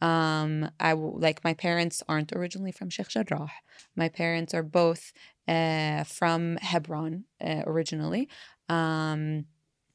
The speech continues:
but, uh, that's the case of a majority of, of East Jerusalem. There are a lot of people from Hebron living in,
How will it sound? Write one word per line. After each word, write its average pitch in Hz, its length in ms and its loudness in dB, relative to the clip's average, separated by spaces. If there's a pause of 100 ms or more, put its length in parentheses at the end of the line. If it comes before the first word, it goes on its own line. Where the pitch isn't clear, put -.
(380)
but, 170 300 8
uh, 170 80 6
that's 165 280 6
the 190 80 0
case 175 300 0
of 156 260 -2 (200)
a - 60 -4
majority 160 540 4
of, 151 340 -4
of 165 120 -4
East 156 240 -6
Jerusalem. 156 300 -6
There 160 160 -2
are - 20 -2
a 156 60 -2
lot 156 160 2
of 156 80 -6
people 160 220 -2
from 156 180 -6
Hebron 160 400 -4
living 156 260 -2
in, 156 280 -4